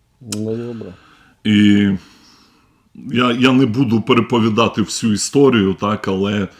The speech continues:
Speaker 2: я думаю, багатьом це відомо, але знову ж таки для, для нашого нагадування нагадаю, що це відбулося тридцять першого жовтня тисяча п'ятсот сімнадцятого роц-, року у місті Виттенберг, де, е,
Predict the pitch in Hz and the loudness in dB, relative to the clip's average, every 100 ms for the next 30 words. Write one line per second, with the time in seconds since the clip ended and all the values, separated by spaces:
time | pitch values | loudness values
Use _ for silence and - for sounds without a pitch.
0 | - - - 101 113 107 107 92 90 104 | -20 -16 -6 0 2 2 2 -2 -4 -2
1 | 113 131 113 101 - 104 107 98 131 123 | -2 0 -2 -2 -4 -2 -2 2 2 4
2 | 101 95 98 104 87 107 117 107 - 98 | 2 2 -2 -2 -2 0 0 0 -4 -10
3 | - 104 90 98 98 95 101 101 107 110 | -4 -4 -2 -2 -2 -4 -4 -2 0 0
4 | 107 - 101 104 104 98 113 107 101 98 | -2 -4 -4 -2 -4 -4 -4 -4 -2 -2
5 | 101 98 101 95 98 110 107 104 - 101 | -2 -2 -4 -4 -4 0 0 0 -4 -8
6 | 92 - 107 101 - - - - 101 107 | -8 -6 -4 -4 -8 -20 -20 -12 -2 -2
7 | 92 117 113 113 - 101 113 104 110 - | 0 0 0 0 -2 -4 -4 -4 -6 -2
8 | 110 98 107 98 101 101 117 101 - 101 | -4 -2 -4 -2 -2 -2 -4 -4 -4 -4
9 | 98 113 - 101 104 - 101 - 113 101 | -2 -4 -4 -6 -8 -4 -6 -4 -6 -4
10 | - 110 104 101 101 98 - 92 98 110 | -4 -2 0 0 -4 -8 -6 -2 -2 -2
11 | 107 - - - 95 104 98 127 135 - | -4 -8 -20 -10 -4 -4 -4 -4 -4 -8
12 | - - - 107 113 107 - 110 101 98 | -20 -18 -2 2 2 2 -4 -2 -2 0
13 | 104 95 90 117 113 101 95 101 101 | -2 0 0 0 -2 -4 -2 0 0